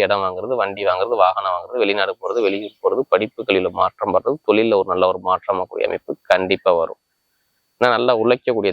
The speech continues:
திறமை உங்கள்ட்ட அதிகமா இருக்கு. கடுமையா உழைக்கக்கூடிய திறமை உங்கள்ட்ட நிறைய இருக்கு. உங்க உழைப்புக்கேத்த ஊதியம் இனிமே உண்டு, பாத்துங்க. லைஃப்ல ஜெயிக்கக்கூடிய நேரம் வருது, பாத்துக்கோங்க.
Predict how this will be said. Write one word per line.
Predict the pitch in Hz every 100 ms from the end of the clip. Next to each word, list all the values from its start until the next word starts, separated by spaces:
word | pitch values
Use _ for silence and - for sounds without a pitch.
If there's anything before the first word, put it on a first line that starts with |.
| -
திறமை | 98 110
உங்கள்ட்ட | 95 90 92
அதிகமா | 92 104 107 110 95 87
இருக்கு. | - _ _ _ _ _ _ _ - - _
கடுமையா | 110 117 143 151 131
உழைக்கக்கூடிய | 98 101 90 98 -
திறமை | 101 104
உங்கள்ட்ட | 95 92 82
நிறைய | 90 95 -
இருக்கு. | - - _ _ _ _ _ _ _ -
உங்க | 98
உழைப்புக்கேத்த | 107 120 - 120 113 - 127 104
ஊதியம் | 107 110 160 -
இனிமே | 101 92 101
உண்டு, | 92 98 95 -
பாத்துங்க. | 92 127 147 98
லைஃப்ல | 117 _ 123 104
ஜெயிக்கக்கூடிய | 107 110 - 98 95 92
நேரம் | 92 190 - 95 98
வருது, | 101 101 120 76
பாத்துக்கோங்க. | 69 - -